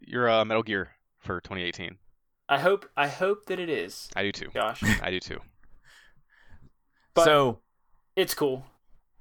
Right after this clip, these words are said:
Speaker 2: for sure. I just
Speaker 3: it's
Speaker 2: wish,
Speaker 3: very cool.
Speaker 2: I wish they had made a couple different choices design-wise that probably wouldn't
Speaker 3: I
Speaker 2: have
Speaker 3: wish
Speaker 2: been hard to do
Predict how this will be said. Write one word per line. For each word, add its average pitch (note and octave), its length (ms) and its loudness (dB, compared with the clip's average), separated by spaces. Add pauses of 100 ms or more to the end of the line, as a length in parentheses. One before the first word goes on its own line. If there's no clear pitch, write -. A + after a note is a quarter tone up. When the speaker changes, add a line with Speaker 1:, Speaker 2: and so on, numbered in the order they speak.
Speaker 2:
for C#3+ 80 -2
sure. B2 400 -2
I E3 180 4
just D#3+ 200 -4
Speaker 3:
it's B2+ 120 0
Speaker 2:
wish, D#3+ 80 2
Speaker 3:
very C#3 240 6
cool. G2 360 -2 (100)
Speaker 2:
I E3 60 -2
wish F3 240 0
they E3 140 2
had C#3 160 -2
made C#3 220 2
a C3 40 -4
couple C3 340 -2
different A#2 460 -6 (280)
choices A#2+ 680 -6 (460)
design-wise A2+ 760 -2
that G#2+ 300 -10 (880)
probably F3+ 300 4
wouldn't E3 220 2
Speaker 3:
I - 20 10
Speaker 2:
have G3+ 60 6
Speaker 3:
wish F#3+ 140 6
Speaker 2:
been C3 80 -4
hard D#3 320 4
to C#3+ 60 -2
do C3+ 500 -2